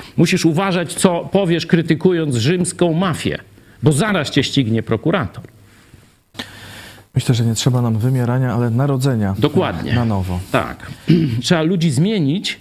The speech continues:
Speaker 1: a nie czekać, aż wymrą. Bo po pierwsze, my możemy też wymrzeć i co z tego czekania naszego, nie? Nie znasz dnia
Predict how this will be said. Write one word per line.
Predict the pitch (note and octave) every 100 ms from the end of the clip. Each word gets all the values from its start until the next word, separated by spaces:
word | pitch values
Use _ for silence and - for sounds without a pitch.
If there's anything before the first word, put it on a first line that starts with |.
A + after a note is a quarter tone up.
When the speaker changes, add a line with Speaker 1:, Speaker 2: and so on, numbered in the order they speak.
| -
Speaker 1:
a | -
nie | C3+ E3+
czekać, | F3 E3 C#3 B2
aż | A#2+
wymrą. | G#2+ G2 E2 - -
Bo |
po | A#2 D3+
pierwsze, | F3 E3 E3 A#2+
my | F3
możemy | E3+ C#3+ C3 A#2+
też | D3+ B2+
wymrzeć | C#3 B2+ C3+ F3+ - -
i | C3
co | - C#3+
z |
tego | D3 C#3+ C#3
czekania | D3 D3 A#2+ A#2
naszego, | A2+ B2 C3 B2 - -
nie? | A#2 - - - - F3+ D3 -
Nie | A#2+
znasz | A2 A2+ G2+
dnia | B2